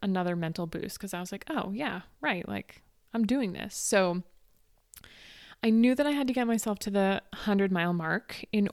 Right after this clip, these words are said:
order to figure out if I was going to be able to keep going.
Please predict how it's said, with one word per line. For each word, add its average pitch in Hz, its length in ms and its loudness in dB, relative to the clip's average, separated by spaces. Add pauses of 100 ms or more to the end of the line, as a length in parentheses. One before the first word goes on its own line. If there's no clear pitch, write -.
order 196 460 0
to 185 720 -2 (760)
figure 240 680 0
out - 540 -2 (120)
if 208 140 -2
I 185 100 2
was 180 140 0
going 175 400 -2
to 196 100 -4
be 185 180 0
able 165 480 0 (180)
to 202 100 -2
keep - 460 -6 (100)
going. 196 460 -6